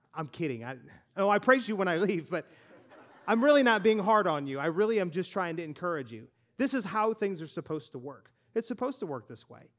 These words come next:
And you're gonna find more growth and all that stuff when you just put your hand to the plow and begin to do something and see what God does. And it's not about you, you using your gift. I feel like I get to use my best and greatest gift for,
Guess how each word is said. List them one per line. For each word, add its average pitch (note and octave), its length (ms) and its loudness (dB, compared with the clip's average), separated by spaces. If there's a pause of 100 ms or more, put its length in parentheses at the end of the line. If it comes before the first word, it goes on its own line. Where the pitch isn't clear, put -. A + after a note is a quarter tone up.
(800)
And G3 100 -2
you're A#3+ 100 -4
gonna B3 160 -2
find F3+ 360 -2
more F#3 300 -4
growth F#3+ 520 -4 (260)
and D3+ 360 -6 (160)
all G3 240 -4
that G3 140 -6
stuff - 340 -6
when F3+ 120 -4
you F#3 80 -8
just F#3 240 -8
put A3 140 -6
your E3+ 100 -6
hand F#3 240 -6
to F#3 40 -6
the E3 80 -8
plow F3+ 420 -8
and C#3+ 140 -10
begin D#3 260 -4
to D3+ 80 -10
do E3+ 180 -4
something F#3+ 460 -8 (220)
and D3 140 -6
see F3+ 180 -8
what D#3+ 180 -10
God D3 240 -10
does. C3 340 -14 (360)
And G3 80 -4
it's G3+ 160 -6
not A3 160 -8
about G#3 360 -8
you, F#3+ 120 -8 (120)
you F#3 160 -8
using G#3 460 -8
your G#3 100 -8
gift. A#3 460 -12 (1120)
I G#3+ 120 -2
feel A3+ 220 -2
like A3+ 160 -2
I G3 100 -4
get G#3 160 -2
to G3+ 100 -6
use F#3 320 -8
my C#3 160 -6
best F3 440 -8
and D#3 100 -8
greatest D#3+ 420 -6
gift B2 360 -10 (520)
for, C#3 500 -6